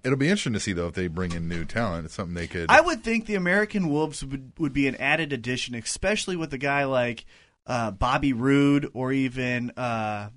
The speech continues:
Speaker 2: or even like the, the Bro-, or not Bro-, well, even Bromance, you know?
Speaker 1: Mm-hmm, yeah.
Speaker 2: That, that would be cool. That would be a good addition to what they have.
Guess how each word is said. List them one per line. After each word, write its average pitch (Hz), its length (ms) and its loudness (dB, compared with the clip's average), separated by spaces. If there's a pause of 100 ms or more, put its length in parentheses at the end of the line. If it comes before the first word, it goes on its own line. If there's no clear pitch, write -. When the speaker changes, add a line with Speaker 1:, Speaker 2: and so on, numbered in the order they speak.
(840)
Speaker 2:
or 170 160 2
even 202 220 2
like 202 280 2
the, 147 240 0
the 131 200 0
Bro-, 123 440 0
or 131 140 -2
not 120 200 -4
Bro-, 113 180 -4
well, 170 120 -4
even 190 220 0
Bromance, 180 480 0
you 175 120 2
know? 160 160 6
Speaker 1:
Mm-hmm, 117 160 -2
yeah. 123 180 2 (200)
Speaker 2:
That, - 280 4
that 196 180 8
would 202 100 2
be 165 120 2
cool. 117 180 -4
That 131 220 -2
would 165 100 -6
be 143 240 0
a 131 120 -6
good 135 260 0
addition 113 500 -4
to 120 300 -2
what 113 260 -2
they 110 140 -6
have. 101 400 -8